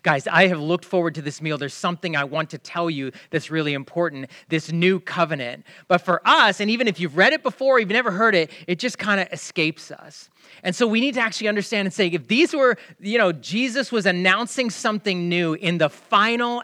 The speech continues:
hours of his life, in the context of a meal with his closest friends that he said, I have eagerly desired to eat this meal with you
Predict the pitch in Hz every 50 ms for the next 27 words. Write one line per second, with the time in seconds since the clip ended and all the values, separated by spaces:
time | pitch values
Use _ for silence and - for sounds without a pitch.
0 | - - 180 185 202 214 214 214 196 165 202 180 175 160 - 175 160 160 156 156
1 | - 185 156 151 147 - - 208 214 247 - - 254 196 - - 196 175 165 165
2 | 170 175 165 160 156 151 - - - - 175 190 156 185 - - - - 214 240
3 | 269 - - 269 196 - - - 226 214 196 185 165 180 170 170 160 - - 190
4 | 170 165 - - 180 156 156 143 123 - - 247 240 254 233 202 220 233 233 233
5 | 240 220 - - - - _ - 185 180 156 151 180 170 175 180 170 165 165 151
6 | 147 - - - _ - 175 160 165 160 165 165 - 156 - - 143 143 147 143
7 | 139 135 127 - 131 127 127 127